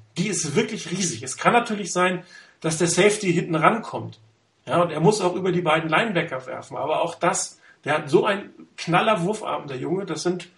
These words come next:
äh, fünfzehn, fünfundzwanzig Yards. Die ist da, und der Spieler läuft, äh,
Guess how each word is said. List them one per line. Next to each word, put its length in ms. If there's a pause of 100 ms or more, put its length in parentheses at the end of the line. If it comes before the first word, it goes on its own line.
(600)
äh, 420 (520)
fünfzehn, 540
fünfundzwanzig 640
Yards. 400 (920)
Die 140
ist 360
da, 180
und 160
der 80
Spieler 320
läuft, 400
äh, 300